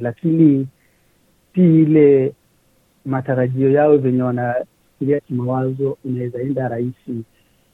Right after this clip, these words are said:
Ni lazima mtu atafute kwanza ndio apate ile kitu yenye ana-, anataka. So,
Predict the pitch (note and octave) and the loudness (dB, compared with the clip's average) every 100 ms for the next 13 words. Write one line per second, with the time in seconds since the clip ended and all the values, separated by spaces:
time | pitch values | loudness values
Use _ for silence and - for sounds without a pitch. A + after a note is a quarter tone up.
0 | _ _ - C3+ C3+ C3+ C#3+ E3 C#3+ C#3 | _ _ -2 0 2 0 0 0 2 -2
1 | C3+ D3+ B2+ - A2+ - B2+ - A#2+ A#2 | -4 -4 -4 -6 -12 -12 -14 -4 -4 -4
2 | A2+ A2 A2 G#2+ G#2+ A#2+ A#2+ A#2+ A2+ - | -8 -10 -10 -10 -10 -10 -6 -6 -6 -10
3 | _ C#3+ C3 B2+ A#2+ A#2+ G#2+ A2 E3+ _ | _ -8 -6 -6 -10 -8 -6 -6 -8 _
4 | _ _ _ _ A#2 A2+ A2 A2 - A2+ | _ _ _ _ -10 -8 -10 -12 -12 -10
5 | A2 A2 B2 A2+ A2 G#2 _ _ _ - | -8 -6 -6 -6 -16 -20 _ _ _ 0
6 | C#3+ C3+ | 0 0